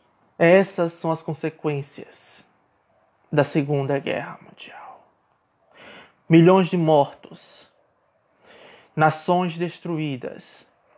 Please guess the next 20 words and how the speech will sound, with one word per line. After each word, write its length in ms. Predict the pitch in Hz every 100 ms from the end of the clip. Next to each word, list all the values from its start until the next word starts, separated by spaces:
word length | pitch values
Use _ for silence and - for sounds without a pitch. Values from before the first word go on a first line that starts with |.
| _
continentes 840 | - 156 156 156 147 143 139 143 131
devastados. 1200 | 135 139 139 - 135 - - - - _ - _ _ _ _ _ _ _ _ _ _ _ _ _ - - - - - _ _ _
Um 100 | 156
novo 360 | 151 170 185 170
medo, 520 | 156 147 143 127 - - - _ _ _ -
o 80 |
medo 400 | 139 135 147 139
da 160 | 143 135
guerra 380 | 127 135 131 147
nuclear. 640 | 139 - 156 - - - _ _ _ _ _ -
E 100 | 156
uma 160 | 151
nova 300 | 147 135 131
guerra, 560 | 131 - - - - - _ _ _ _ _ _ _
a 120 | 156
Guerra 300 | 139 135 147 - _
Fria. 340 | - _ _ - _ _ _ _ _ _ _ _ _ _ _ _ _ _ _ _ _ -
O 100 | 147
mundo 260 | 147 147
agora 600 | 147 139 135 131 127 135